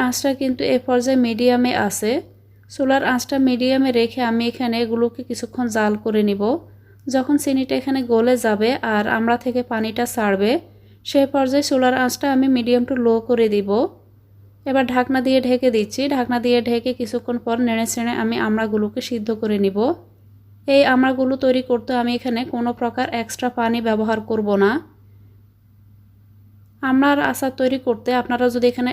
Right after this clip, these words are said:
এক্সট্রা পানি ব্যবহার করেন, এতে করে কিন্তু আচারের স্বাদটা কিন্তু নষ্ট হয়ে যাবে।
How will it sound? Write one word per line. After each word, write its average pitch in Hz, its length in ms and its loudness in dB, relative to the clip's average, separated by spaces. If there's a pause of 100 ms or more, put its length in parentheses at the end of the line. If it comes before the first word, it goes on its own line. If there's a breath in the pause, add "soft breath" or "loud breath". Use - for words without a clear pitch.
(120)
এক্সট্রা - 280 -6 (120)
পানি 240 180 0 (100)
ব্যবহার 220 320 0 (100)
করেন, 220 200 0 (120)
এতে 247 220 -4
করে 247 160 2 (100)
কিন্তু 220 260 -6 (160)
আচারের 233 440 -4
স্বাদটা 233 400 -4
কিন্তু 233 200 -4 (100)
নষ্ট 214 240 -6 (100)
হয়ে 220 260 0
যাবে। 196 240 2